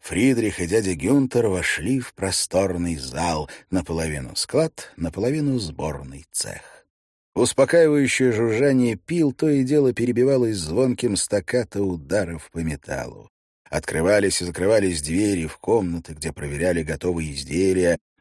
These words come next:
и можно было услышать, как с шипением компрессоры нагнетают воздух, извлекая из губных гармоник восходящие и нисходящие гаммы.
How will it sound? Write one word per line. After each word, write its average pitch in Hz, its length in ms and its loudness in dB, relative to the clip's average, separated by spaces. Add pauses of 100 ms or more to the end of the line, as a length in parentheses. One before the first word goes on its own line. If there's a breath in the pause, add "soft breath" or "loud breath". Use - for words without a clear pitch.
(120)
и 87 100 -2
можно 87 260 0
было 90 180 -2
услышать, 95 520 -4
как 101 200 -2
с - 40 -2
шипением 101 680 -2
компрессоры 95 680 -2
нагнетают 95 720 0
воздух, 123 800 2 (240)
извлекая 98 680 2
из 101 220 -2
губных 95 400 0
гармоник 98 640 0
восходящие 95 1120 -4 (220)
и 82 120 0
нисходящие 71 1000 -4
гаммы. 64 720 -8